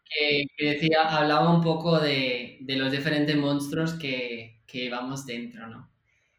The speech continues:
Y uno de esos monstruos es la perfección. Entonces, para mí, em, al ser un diseñador U X migrante que no estoy en mi país hablando mi idioma nativo,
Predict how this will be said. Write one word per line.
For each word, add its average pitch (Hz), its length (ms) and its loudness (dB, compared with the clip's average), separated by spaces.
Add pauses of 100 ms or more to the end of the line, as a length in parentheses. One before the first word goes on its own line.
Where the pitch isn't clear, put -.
(260)
Y 147 140 -2
uno 156 200 4
de 160 140 4
esos 156 260 0
monstruos 151 640 0
es - 140 -6
la 135 140 -4
perfección. 117 840 -10 (1000)
Entonces, 135 1500 -2 (100)
para 143 260 0
mí, 165 560 4 (300)
em, 139 680 -4
al 127 180 -8
ser 147 600 -2 (300)
un 127 80 -10
diseñador 127 440 -6
U - 20 -6
X 127 380 -8
migrante 131 440 -4
que 127 100 -10
no 127 180 -8
estoy 143 440 -2
en 135 100 0
mi 123 160 -6
país 139 460 2
hablando 143 540 -2
mi 135 140 0
idioma 127 300 -4
nativo, 143 680 -2